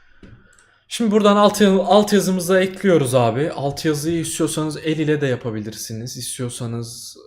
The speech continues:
e, A I ile de yaptırabilirsiniz. Çok da fark etmiyor ama dikkat etmeniz gereken, e, bazı unsurlar var.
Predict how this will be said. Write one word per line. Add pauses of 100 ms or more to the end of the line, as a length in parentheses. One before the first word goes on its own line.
(120)
e, (480)
A
I
ile
de
yaptırabilirsiniz.
Çok
da
fark
etmiyor
ama
dikkat
etmeniz
gereken, (100)
e,
bazı
unsurlar
var.